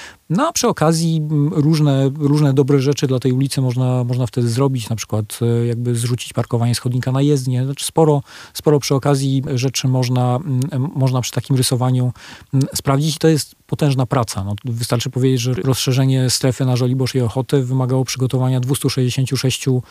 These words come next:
e, takich projektów, bo mówimy o dwustu sześćdziesięciu sześciu, e, ulicach. Potem przychodzi czas na konsultacje, to znaczy my z tymi projektami idziemy do mieszkańców, czy to w formie spotkań online, czy to w formie takich spotkań na żywo.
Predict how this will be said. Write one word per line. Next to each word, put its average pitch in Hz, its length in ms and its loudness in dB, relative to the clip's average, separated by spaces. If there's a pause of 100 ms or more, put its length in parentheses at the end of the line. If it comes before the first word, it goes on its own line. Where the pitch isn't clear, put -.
(260)
e, 123 120 0
takich - 240 -4
projektów, 135 500 0
bo 135 120 2
mówimy 131 300 0
o 131 40 -2
dwustu 127 260 -4
sześćdziesięciu 131 440 0
sześciu, 123 560 -2 (280)
e, 139 40 -2
ulicach. 127 560 -4 (400)
Potem 185 260 0
przychodzi 156 280 0
czas - 140 0
na 147 80 0
konsultacje, 117 640 -2
to - 80 -8
znaczy 127 220 -2
my 175 60 0
z - 60 -4
tymi 160 180 0
projektami 135 640 0 (460)
idziemy 151 280 4
do 139 80 0
mieszkańców, 113 540 -4
czy 151 120 2
to 147 100 2
w - 40 -2
formie 135 320 2
spotkań 113 400 -4
online, 135 480 2
czy 127 140 -6
to 120 100 -4
w - 40 -8
formie 123 260 -2
takich 107 240 -8
spotkań 113 440 -4 (360)
na 135 220 -2
żywo. 127 400 2